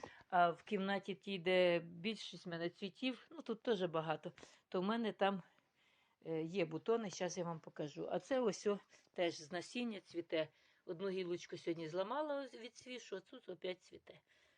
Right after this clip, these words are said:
Хоч зимою хоч щось радує. Красота. Ну, ось ці квіти, які в мене на другому вікні, це ті, що я удобряла, ставила проти хвороб. Ну, якихось результатів таких сильних я не бачу, але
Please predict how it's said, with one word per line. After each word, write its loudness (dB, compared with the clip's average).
Хоч -6
зимою -2
хоч -2
щось -6
радує. -10
Красота. -20
Ну, -12
ось -2
ці -2
квіти, -6
які -4
в 0
мене -2
на -2
другому -6
вікні, -6
це -6
ті, -6
що -8
я 2
удобряла, 0
ставила 2
проти -6
хвороб. -2
Ну, -2
якихось -4
результатів 2
таких -4
сильних -2
я 2
не 0
бачу, 0
але 0